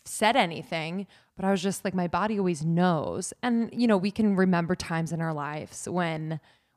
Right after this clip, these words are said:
we've had those moments. We walk into a room and, like, energy's weird and we, like, either get goosebumps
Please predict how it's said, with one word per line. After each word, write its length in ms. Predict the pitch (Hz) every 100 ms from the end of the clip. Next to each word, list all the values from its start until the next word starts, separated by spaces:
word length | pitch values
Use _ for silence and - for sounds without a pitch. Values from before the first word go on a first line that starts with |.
| _
we've 160 | 190 -
had 300 | - 165 226
those 220 | 202 180
moments. 440 | 160 151 151 156
We 80 | 190
walk 220 | 170 165 185
into 280 | 175 196
a 80 | 175
room 440 | 156 160 160 165 160
and, 160 | 165
like, 200 | 156 151 -
energy's 480 | 175 175 160 175
weird 460 | 151 160 160 156 156
and 160 | - 160
we, 220 | 160 160
like, 240 | 156 156
either 200 | 165 170 170
get 200 | 170 170
goosebumps 600 | 208 - 170 147 143